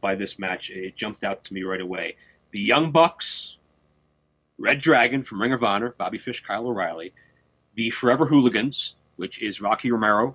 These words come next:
and Alex Kozlov, and the Time Splitters, Alex Shelley and Kushida,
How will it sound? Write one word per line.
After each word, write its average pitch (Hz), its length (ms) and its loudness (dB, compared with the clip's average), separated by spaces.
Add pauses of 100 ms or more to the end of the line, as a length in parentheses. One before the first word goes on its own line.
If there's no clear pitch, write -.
(140)
and 104 240 -10
Alex 107 320 0
Kozlov, 87 600 -6 (520)
and 110 180 2
the 113 80 0
Time 160 360 0
Splitters, 104 600 -4 (440)
Alex 123 320 2
Shelley 117 500 2 (180)
and 104 160 -12
Kushida, - 580 -4